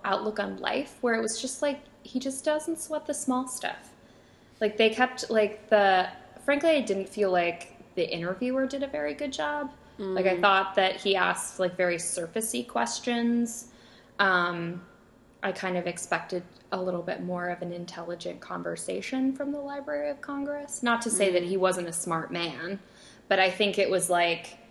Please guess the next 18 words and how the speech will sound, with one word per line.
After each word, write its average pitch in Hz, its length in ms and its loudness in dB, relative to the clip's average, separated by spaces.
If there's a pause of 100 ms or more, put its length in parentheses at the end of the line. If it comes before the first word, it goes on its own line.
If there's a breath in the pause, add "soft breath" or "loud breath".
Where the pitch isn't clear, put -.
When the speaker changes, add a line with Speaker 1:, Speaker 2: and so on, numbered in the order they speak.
(1080)
Speaker 1:
I 202 40 4
don't 190 100 2
know, 175 120 4
it - 120 0
just 269 180 4
felt 302 240 6
very 247 720 6
much 185 340 -2
like 185 220 0
the 190 80 2
commercial 190 640 -2
conversation 254 1120 -2
about 240 260 0
Call 262 180 0
Me 254 80 2
by 240 160 2
Your 240 120 0
Name, 233 380 0